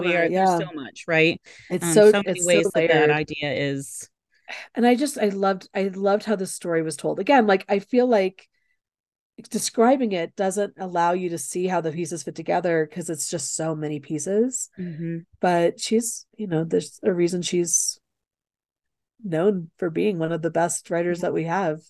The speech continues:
Speaker 2: This
Speaker 1: And
Speaker 2: is just an incredible book.
Speaker 1: and if you've never read anything by her before,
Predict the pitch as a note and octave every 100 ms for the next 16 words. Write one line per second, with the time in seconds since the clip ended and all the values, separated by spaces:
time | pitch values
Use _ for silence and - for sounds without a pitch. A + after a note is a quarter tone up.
0 | - E3 A#3+ A#3 A#3 E3 E3 D#3+ E3 E3
1 | D#3 E3+ _ - A#3+ B3 C#4 C#4+ C#4+ C#4+
2 | C4+ G#3+ G#3 G3 - G3+ F#3 F3+ F3+ F3
3 | F3+ E3+ E3 - - G3 _ - G3 -
4 | - G3 F3+ E3+ E3 F3+ B3+ C#4+